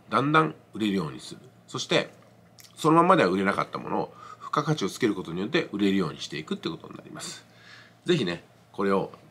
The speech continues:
試してない方は試してみてください。試さずに売れないのはこれ当たり前ですからね。なぜなら、価格でしか比較されないからなんですよ。価格で比較できないような、これはなかったよね、みたいなものを作り続けることが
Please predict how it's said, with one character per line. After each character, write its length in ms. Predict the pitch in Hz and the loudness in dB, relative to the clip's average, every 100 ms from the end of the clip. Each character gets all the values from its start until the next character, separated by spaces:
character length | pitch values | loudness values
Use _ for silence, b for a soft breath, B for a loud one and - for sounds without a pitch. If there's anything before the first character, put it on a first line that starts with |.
| - - | -20 -4
試 180 | 127 127 | -2 0
し 80 | |
て 80 | - | 0
な 100 | 95 | -2
い 80 | 87 | -4
方 200 | - - | -6 2
は 200 | 143 - - | 2 2 -4
試 200 | 98 95 | -6 -6
し 60 | - | -6
て 60 | |
み 120 | 78 73 | -10 -12
て 80 | |
く 80 | - | -14
だ 80 | 92 | -8
さ 120 | - | -8
い。 80 | - - b b b b - | -8 -12 b b b b -4
試 200 | 165 220 | 2 4
さ 120 | 226 | 6
ず 100 | 214 | 4
に 60 | 123 | 2
売 100 | 87 | 0
れ 80 | 104 | 2
な 140 | 101 | 2
い 40 | 85 | 0
の 80 | |
は 40 | 67 | -4
こ 100 | 85 | -6
れ 60 | |
当 60 | 76 | -4
た 120 | 98 | -4
り 60 | 113 | -2
前 160 | 117 | -4
で 60 | 117 | -6
す 100 | - | -10
か 100 | - | -10
ら 80 | 76 | -14
ね。 140 | - - - | -16 -20 -2
な 120 | 135 | -2
ぜ 100 | 113 | 2
な 100 | 104 | 4
ら、 160 | 98 80 B B B | 4 2 B B B
価 120 | - | -2
格 240 | 139 143 139 | 2 2 4
で 120 | 135 | 2
し 120 | - | 0
か 140 | - - | -4 -10
比 100 | - | -4
較 160 | 127 117 | -2 0
さ 140 | - | 0
れ 60 | 113 | 0
な 120 | 104 | 0
い 60 | 92 | -2
か 100 | 82 | -8
ら 80 | - | -16
な 80 | |
ん 60 | - | -18
で 60 | - | -18
す 80 | |
よ。 80 | - _ _ b b b b b b _ _ | -20 _ _ b b b b b b _ _
価 140 | - 143 | -2 4
格 220 | 160 156 | 8 8
で 80 | 156 | 8
比 80 | |
較 180 | - 147 | 4 2
で 100 | 135 | 2
き 80 | 131 | 0
な 100 | 107 | 0
い 40 | |
よ 60 | 69 | 0
う 40 | |
な、 180 | 95 92 - - - - | 0 0 -4 -20 -14 -8
こ 140 | - 147 | 2 6
れ 60 | |
は 120 | 202 | 6
な 140 | 185 220 | 6 4
か 120 | 180 | 2
っ 80 | - | 0
た 100 | 90 | -4
よ 100 | 85 | -2
ね、 200 | 104 - - | -4 -6 -6
み 120 | 110 | -2
た 100 | 95 | -2
い 60 | 78 | -2
な 80 | |
も 120 | 80 156 | 0 0
の 100 | 123 | 0
を 80 | |
作 220 | - - 98 | -4 -4 -4
り 80 | 82 | -4
続 180 | - - | -10 -10
け 80 | |
る 60 | 156 | -12
こ 120 | - | -8
と 80 | 202 | -2
が 180 | 202 | -2